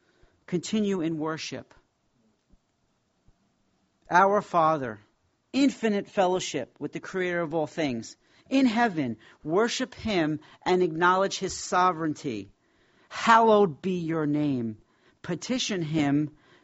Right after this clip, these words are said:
to glorify himself. So in our model of prayer, as a first request, plead with him to magnify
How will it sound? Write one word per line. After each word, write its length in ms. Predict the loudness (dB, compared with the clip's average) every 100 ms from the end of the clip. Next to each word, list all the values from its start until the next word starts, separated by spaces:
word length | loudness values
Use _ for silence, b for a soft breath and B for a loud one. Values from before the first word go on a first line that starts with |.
| b b b _ -12
to 100 | -10
glorify 880 | -4 0 2 0 2 4 4 0 -6 -18 _ _ _ _ _ _ _
himself. 760 | -4 -4 -4 -6 -8 -18 _ _ _ _ _ _ _ _ _ _ _ _ _ _ _ _ _ _ _ _ _ _ _ _ _ _ _ _ _
So 300 | -4 0 0
in 80 | 2
our 140 | 2
model 400 | 2 2 2 0
of 140 | -2 -6
prayer, 540 | -2 2 2 0 -2 _ _ _ _ _ 0
as 200 | 2 2
a 80 | -2
first 460 | -4 0 0 -2 -8
request, 720 | -12 -4 2 4 2 -6 -20 b b b -18
plead 640 | -16 -12 -6 0 2 2
with 300 | 0 0 -2
him 460 | -4 -2 -2 -4 -8 _ _ _ _ -10
to 160 | -6
magnify 1040 | -4 0 0 0 -2 -8 0 0 2 -2